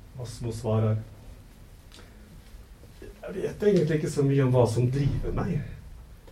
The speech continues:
men det er dette jeg vil. Jeg har en sterk vilje.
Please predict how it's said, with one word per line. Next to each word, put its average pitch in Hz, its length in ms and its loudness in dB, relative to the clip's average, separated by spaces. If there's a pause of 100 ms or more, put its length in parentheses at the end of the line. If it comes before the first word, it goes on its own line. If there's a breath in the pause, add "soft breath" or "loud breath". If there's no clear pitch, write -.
men 135 140 -6
det 147 80 -4
er - 320 -10
dette - 320 -10
jeg 107 180 -4
vil. 214 220 2 (1300)
Jeg - 80 -10
har 110 140 0
en 123 100 -2
sterk - 560 -12 (160)
vilje. 165 380 0